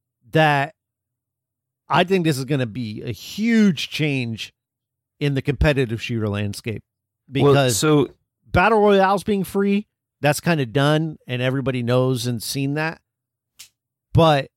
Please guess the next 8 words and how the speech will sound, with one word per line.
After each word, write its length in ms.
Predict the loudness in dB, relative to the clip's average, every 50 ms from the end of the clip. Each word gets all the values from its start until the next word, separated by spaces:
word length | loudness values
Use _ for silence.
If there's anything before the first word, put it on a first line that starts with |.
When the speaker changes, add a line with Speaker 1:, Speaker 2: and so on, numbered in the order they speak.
| _ _ _ _ _ _ _ 0
Speaker 1:
this 200 | 2 2 4 2
style 640 | 0 -4 -6 -6 -4 -2 0 0 2 0 0 0
of 80 | 0 0
multiplayer 600 | -2 -4 -4 -4 -6 -6 -2 -2 -2 0 0 -2
being 160 | -2 -4 -6 -4
free 200 | -4 -4 -2 -2
to 80 | 0
play 440 | 0 0 0 0 0 0 -2 -6 _